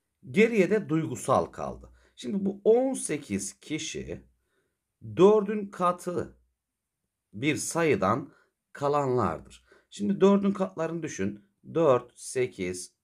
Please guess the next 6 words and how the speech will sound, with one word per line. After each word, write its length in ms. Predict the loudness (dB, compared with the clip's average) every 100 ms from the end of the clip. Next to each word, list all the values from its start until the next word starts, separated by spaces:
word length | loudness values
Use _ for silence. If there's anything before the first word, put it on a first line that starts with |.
| _
on 200 | -2 0
iki, 540 | -2 -4 -8 -8 -10 _ _
on 240 | 0 0 2
altı 420 | 0 -4 -6 -6
olabilir. 580 | -6 -6 -8 -12 -20 _ _ _
Şimdi 240 | -8 -2